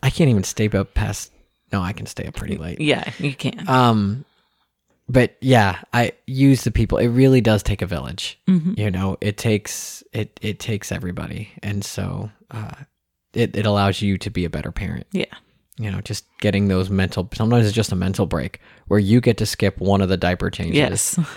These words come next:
Speaker 1: or you
Speaker 2: One
Speaker 1: get
Speaker 2: of the
Speaker 1: to skip
Speaker 2: feedings.
Speaker 1: one of
Speaker 2: One
Speaker 1: the
Speaker 2: yeah.
Speaker 1: feedings.
Speaker 2: No, it's true.
Speaker 1: It's, I mean, it's the same thing at work, you know, when you get a day off, you know, and, and maybe, you know, or,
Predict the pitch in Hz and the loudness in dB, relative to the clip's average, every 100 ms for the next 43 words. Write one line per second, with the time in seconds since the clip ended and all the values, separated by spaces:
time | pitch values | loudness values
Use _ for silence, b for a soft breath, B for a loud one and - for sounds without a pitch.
0 | B - 120 170 165 151 113 156 123 120 | B 2 4 6 6 6 6 4 4 4
1 | 113 101 101 95 92 - 98 135 80 87 | 4 6 6 6 4 2 2 2 2 -4
2 | - - 165 143 127 151 - - 170 131 | -6 0 2 2 0 -4 -6 0 0 2
3 | 113 107 - - 156 202 190 185 233 240 | 4 2 0 0 4 6 6 4 2 2
4 | 170 - 98 104 92 - - - b b | 0 2 4 6 4 0 -14 -18 b b
5 | b 113 101 104 117 117 120 123 117 104 | b 2 4 6 6 6 6 6 4 6
6 | 104 98 98 104 104 - - 101 98 98 | 6 6 6 6 4 -4 -2 2 4 4
7 | 98 92 - 98 95 95 80 101 95 95 | 4 2 0 2 2 2 0 2 2 4
8 | 101 98 92 | 4 4 2